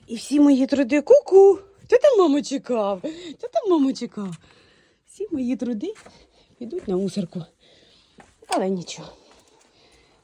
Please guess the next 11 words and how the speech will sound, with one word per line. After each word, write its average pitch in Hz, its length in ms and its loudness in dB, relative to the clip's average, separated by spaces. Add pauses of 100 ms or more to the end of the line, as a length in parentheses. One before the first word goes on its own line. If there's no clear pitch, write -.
(220)
Але 330 240 -6
були 214 240 -4
не 196 160 -4
голодні. 151 520 -10 (1000)
Там 220 200 -10
от 185 160 -12
любителі 208 420 -6
виписувати, 226 640 -6
що - 200 -8
я 226 160 -2
там 214 220 -6